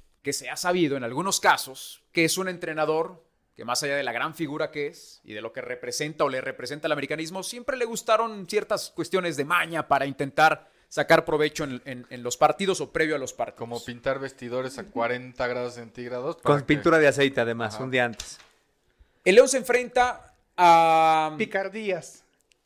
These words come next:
Speaker 1: El León se enfrenta al equipo de Tabasco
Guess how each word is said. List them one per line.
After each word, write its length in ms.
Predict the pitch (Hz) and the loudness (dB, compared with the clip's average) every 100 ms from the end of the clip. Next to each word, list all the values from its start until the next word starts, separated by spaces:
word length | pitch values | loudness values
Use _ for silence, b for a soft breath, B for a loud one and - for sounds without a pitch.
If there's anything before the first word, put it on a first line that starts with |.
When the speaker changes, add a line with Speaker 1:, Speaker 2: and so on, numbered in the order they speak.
| - | -2
Speaker 1:
El 120 | 190 | 2
León 120 | 233 | 2
se 80 | 233 | 0
enfrenta 640 | 208 214 214 226 214 - - | -4 -6 -2 0 0 -4 -2
al 160 | 165 | 0
equipo 320 | 160 202 175 196 | 0 -4 -2 -2
de 60 | 165 | 0
Tabasco 720 | 151 151 185 - - 131 | 0 2 2 0 -4 -8